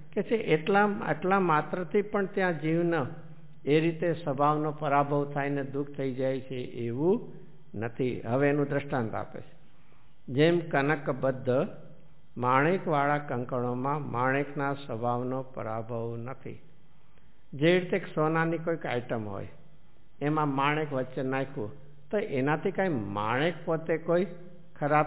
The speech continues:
થઈ જાય, અશુદ્ધ થઈ જાય છે, એવું નથી. જેમ કનકબદ્ધ સુવર્ણની કોઈ એમાં વસ્તુમાં માણેકવાળા કંકણોના માણેકના સ્વભાવનો પરાભવ નથી, તેમ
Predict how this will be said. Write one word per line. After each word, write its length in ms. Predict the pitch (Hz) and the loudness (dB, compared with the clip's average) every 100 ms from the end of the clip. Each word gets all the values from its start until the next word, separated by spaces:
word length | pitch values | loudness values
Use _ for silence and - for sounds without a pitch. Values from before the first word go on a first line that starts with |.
| 147 | 2
થઈ 140 | 147 143 | 0 4
જાય, 200 | 147 143 | 4 6
અશુદ્ધ 420 | 131 - 151 147 | 4 0 -4 0
થઈ 160 | 143 | 0
જાય 220 | 143 139 135 | 2 2 2
છે, 160 | 135 | 0
એવું 720 | 131 120 123 127 156 208 - - - - - - | -2 0 0 2 4 4 2 -10 -12 -14 -12 -8
નથી. 460 | 123 120 123 117 117 - - - - - | -8 -4 -2 -2 -6 -12 -12 -12 -12 -10
જેમ 500 | 190 127 151 170 180 - - - | -4 4 6 6 4 0 -8 -8
કનકબદ્ધ 1040 | - 135 143 143 135 117 113 110 120 143 - - - - - - | -2 2 2 0 -2 0 0 2 0 0 -4 -10 -12 -12 -12 -2
સુવર્ણની 520 | 151 160 160 156 156 | 2 4 2 2 0
કોઈ 260 | 151 160 147 143 143 143 | -2 2 4 2 0 -6
એમાં 680 | 131 120 131 135 151 180 160 | -4 -2 0 0 0 -2 -4
વસ્તુમાં 800 | 127 - - 123 135 - - - - - - | -4 -4 -6 -2 -2 -4 -8 -12 -14 -12 0
માણેકવાળા 800 | 120 135 160 208 214 175 165 170 | 4 8 8 6 6 6 8 6
કંકણોના 880 | 165 151 151 151 156 156 156 151 147 | 4 2 0 2 2 4 2 2 2
માણેકના 760 | 131 120 127 147 151 151 147 143 | 0 2 4 2 0 0 0 0
સ્વભાવનો 640 | 143 120 131 135 135 131 | -2 0 2 2 0 -2
પરાભવ 840 | 131 113 117 113 131 170 226 - - - - - | -2 0 0 2 4 4 4 -2 -12 -12 -12 -10
નથી, 580 | 120 107 110 117 139 123 | -4 -2 -2 -2 -2 -2
તેમ 680 | - - 180 175 131 143 | -4 2 6 6 4 0